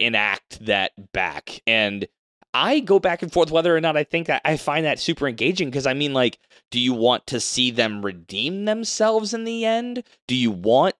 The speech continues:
to just k-, see them like, "Yeah, fuck it, just keep, just keep beating people down"?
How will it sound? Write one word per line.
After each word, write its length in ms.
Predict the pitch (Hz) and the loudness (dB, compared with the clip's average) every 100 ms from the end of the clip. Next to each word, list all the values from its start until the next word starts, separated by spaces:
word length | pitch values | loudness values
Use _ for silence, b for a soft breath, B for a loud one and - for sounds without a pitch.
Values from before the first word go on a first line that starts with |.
| - | -4
to 120 | 180 | -2
just 360 | 165 170 - - | 0 0 -2 -8
k-, 160 | - | -10
see 200 | - - | -4 0
them 180 | 165 165 | 0 2
like, 180 | 135 - | 0 0
"Yeah, 400 | 90 110 107 95 | -4 0 0 -2
fuck 280 | - 143 139 | -2 -6 -4
it, 160 | 120 107 | -8 -8
just 160 | 120 | -12
keep, 300 | - 180 175 _ _ _ | -6 -6 -6 _ _ _
just 300 | 147 151 - | -14 -12 -12
keep 400 | - - 196 - 147 - | -8 -2 0 -2 -8 -4
beating 300 | 151 151 147 | -2 -2 -6
people 320 | 147 143 127 | -6 -2 -2
down"? 440 | 113 107 98 90 | 0 2 2 0